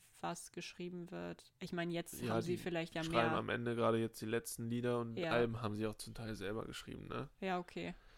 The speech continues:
Speaker 2: Ja, ähm, dann ihre individuellen oder sehr charismatischen Stimmen.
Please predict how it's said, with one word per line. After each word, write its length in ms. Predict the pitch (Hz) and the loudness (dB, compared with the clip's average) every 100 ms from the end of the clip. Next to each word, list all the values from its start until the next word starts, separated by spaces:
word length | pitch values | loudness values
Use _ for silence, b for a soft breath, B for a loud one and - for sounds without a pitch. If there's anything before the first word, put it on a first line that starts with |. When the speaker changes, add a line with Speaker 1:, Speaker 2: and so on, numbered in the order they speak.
| B B B - | B B B 2
Speaker 2:
Ja, 300 | 117 98 104 - | 4 4 -2 0
ähm, 520 | 110 107 107 107 107 - - | 2 4 4 0 -6 -6 4
dann 260 | 117 113 - | 4 4 0
ihre 520 | 117 110 110 110 107 - - _ _ | 0 4 4 4 0 -8 -20 _ _
individuellen 960 | 123 123 117 117 113 - 113 113 113 113 - _ _ _ | -2 0 2 4 4 6 4 4 0 -4 -12 _ _ _
oder 200 | 113 110 | -4 -2
sehr 300 | 107 104 - - _ - 110 107 - 104 | -2 -2 -4 -12 _ -12 -10 -8 -8 -8
charismatischen 960 | 98 98 98 110 - 135 - 151 151 175 _ - _ _ _ | -10 -10 -8 -8 -8 -10 -10 -8 -10 -12 _ -20 _ _ _
Stimmen. 540 | - - - 107 120 | -8 -4 0 0 -2